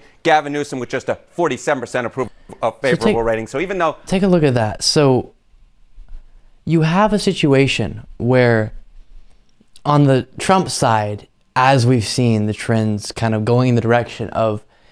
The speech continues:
Speaker 2: DeSantis becoming way more popular, Trump becoming way less popular. But then this fascinating phenomenon with Joe Biden specifically, where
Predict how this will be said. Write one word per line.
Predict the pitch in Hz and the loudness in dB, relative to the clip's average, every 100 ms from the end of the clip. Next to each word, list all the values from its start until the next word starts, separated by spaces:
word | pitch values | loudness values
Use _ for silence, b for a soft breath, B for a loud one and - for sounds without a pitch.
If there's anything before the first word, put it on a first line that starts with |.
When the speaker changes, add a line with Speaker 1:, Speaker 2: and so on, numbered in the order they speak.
| _ | _
Speaker 2:
DeSantis | 113 - 123 123 110 113 | -6 -2 0 0 -2 -6
becoming | 117 113 110 90 165 | -4 -2 -4 0 2
way | 190 190 | 2 2
more | 175 | 2
popular, | 131 131 127 120 120 113 - _ | 2 2 2 0 2 0 -6 _
Trump | - 131 120 - | -2 0 0 -2
becoming | 110 - 110 107 | -6 -2 -2 0
way | 110 107 104 b b b - | -2 -2 -4 b b b -2
less | 117 131 131 - | 2 2 0 -4
popular. | 117 101 - 60 - b b b b - | -6 -8 -8 -10 -12 b b b b -4
But | 143 | 2
then | 143 247 269 | 4 6 6
this | 185 | 4
fascinating | - 175 185 - 180 170 160 131 | -2 -2 0 2 2 4 4 2
phenomenon | 127 120 180 175 120 110 | 0 0 2 2 2 2
with | 110 - | -2 -2
Joe | 123 127 | 0 2
Biden | 110 120 110 | 4 2 0
specifically, | 107 - 110 202 196 - 123 | -2 -6 -4 -2 -2 0 0
where | 110 120 113 | 2 2 0